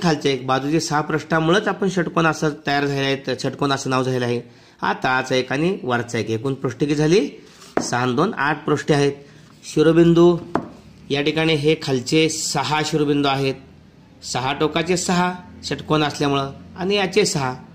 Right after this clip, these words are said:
सहा आणि सहा बारा शिरोबिंदू आहेत. आणि त्याच्या कडा ह्या बाजूच्या सहा आहेत, खालच्या सहा आहेत कडा आणि या बाजूच्या सहा कडा आहेत, एकूण साई त्रिक अठरा कडा आहेत.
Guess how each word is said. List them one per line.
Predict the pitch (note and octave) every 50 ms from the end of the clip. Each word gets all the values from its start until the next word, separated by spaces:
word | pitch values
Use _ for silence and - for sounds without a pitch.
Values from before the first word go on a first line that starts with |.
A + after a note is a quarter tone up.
| - - - - - - -
सहा | - - - B2+
आणि | B2+ C3 C3+ C3
सहा | B2 - D#3 D#3 F#3 A3 A3+ - - - - - - - - -
बारा | C#3 C3 D3 D#3 E3+ F3+ G3 F#3
शिरोबिंदू | F#3+ - F3+ F3 E3+ E3+ E3 D#3+ D#3+
आहेत. | D#3 D3+ D3 D3 C#3+ - - - - -
आणि | A#2+ C3+ C#3+
त्याच्या | C#3 - C3+ A#2+ - D#3+ D#3+
कडा | - - - D3+ D3+ E3+ F3+ F#3 F3+ E3+ - - - - - - - - - - - - - - - - - - _
ह्या | - C3+ C3+ C3+
बाजूच्या | C3+ C3 B2+ A#2+ C3+ C#3+ C#3 - C#3+ C3
सहा | - - C#3 C3 B2+
आहेत, | A#2 A#2 A2+ A2 A2 - - - - - - - - - -
खालच्या | - A2 A2 G#2 - F#3 G3 F3+
सहा | F3+ - C#3+ C3
आहेत | B2 A#2+ A#2+ A#2 A#2 - -
कडा | A2+ A2+ A2 A2 G#2 G#2+ - - - _ _ _ - - -
आणि | A2+ B2+ C#3 C#3+ C#3+
या | D3+ E3 F#3+
बाजूच्या | G3+ F#3 D#3+ C#3+ C#3+ C#3+ C#3 - C3+ B2+
सहा | B2 - - A#2+ A#2+ B2
कडा | A2+ - A#2+ A2+ A2+
आहेत, | A2 A2 G#2+ G2+ - - - - - -
एकूण | A2+ A#2 A2+ A#2 D3 D#3+ F3+ F3
साई | E3+ - - A#2+ A2+ A#2+ B2+
त्रिक | A#2+ A#2 - C#3+ B2+ - - - D#3 E3 G3 A#3+ D4 - - - - - - - - - - - -
अठरा | A#2 A#2 - - - E3+ F3+ G3 G3
कडा | - - F#3+ F3+ F3+
आहेत. | F3 E3 E3 E3